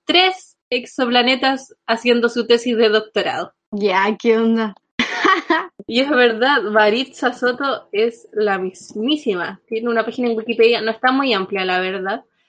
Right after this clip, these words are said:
Speaker 1: pero es muy
Speaker 2: Y es
Speaker 1: joven.
Speaker 2: estudiante de doctorado, porque en ciencia hoy en día ser estudiante de doctorado es básicamente ser un don nadie, o sea,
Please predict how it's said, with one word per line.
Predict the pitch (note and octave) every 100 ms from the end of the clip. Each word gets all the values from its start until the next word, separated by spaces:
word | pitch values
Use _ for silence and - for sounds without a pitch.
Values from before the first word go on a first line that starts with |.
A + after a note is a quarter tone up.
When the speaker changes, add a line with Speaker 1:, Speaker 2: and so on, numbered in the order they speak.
| _ -
Speaker 1:
pero | C#4 C4+ C4+ -
es | A3 A#3 B3+ B3 -
muy | A#3+ C4
Speaker 2:
Y |
es | D4+
Speaker 1:
joven. | C#4
Speaker 2:
estudiante | D4 D#4+ E4
de | D4+
doctorado, | D4+ C4 C4+ F#4 E4+
porque | A#3 A3 G#3+
en | G#3+
ciencia | G#3 B3 D#4 E4 D4+
hoy | B3 C#4+
en | C#4+
día | D#4+
ser | D#4+ D4
estudiante | C#4 C#4 D4 D4+
de |
doctorado | C4 A#3 A#3 F4+ E4
es | B3
básicamente | C#4+ D#4+ C#4 D#4 D4+
ser | C#4
un | C4+
don | A#3+ A#3
nadie, | G3+ E4+ A#3
o | G3+
sea, | G#3+ G#3+ G#3 G3